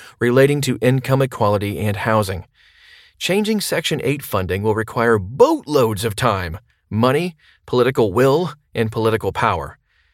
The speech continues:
I don't know if we'll have enough of all four to bring the administration's goals to life.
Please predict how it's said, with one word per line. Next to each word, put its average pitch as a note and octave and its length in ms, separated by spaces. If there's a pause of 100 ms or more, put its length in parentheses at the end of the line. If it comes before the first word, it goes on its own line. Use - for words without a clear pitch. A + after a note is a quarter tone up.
(600)
I A#2 140
don't D#3+ 160
know B3 280 (440)
if A#2+ 160
we'll B2+ 140
have B2 180
enough A#2 240
of A2 100
all G2+ 160
four A2+ 300
to A#2 80
bring A#2 220
the A#2 100
administration's A2+ 720
goals A#2+ 320
to C#3 100
life. C#3+ 380